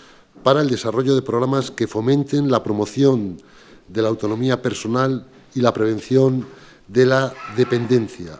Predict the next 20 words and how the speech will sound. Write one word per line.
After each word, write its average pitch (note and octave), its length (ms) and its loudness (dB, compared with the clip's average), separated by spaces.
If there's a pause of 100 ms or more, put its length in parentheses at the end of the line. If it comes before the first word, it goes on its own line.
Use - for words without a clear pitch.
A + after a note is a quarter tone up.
a - 80 -12
través B2+ 520 -2 (440)
de G#2+ 80 -4
actividades A2+ 580 -2
de A2 80 0
envejecimiento G#2 520 -6
activo B2 500 -2 (600)
y C#3 320 0
envejecimiento A2 560 -4
saludable A#2 560 0
de A2 60 -2
las G2+ 140 -6
personas A2 380 -8
mayores G#2 420 -4
de G2 100 -6
nuestra F#2+ 280 -10
comunidad. D#2 440 -14 (520)
Quinientos A#2+ 500 0
mil C3 160 4
euros F2+ 460 0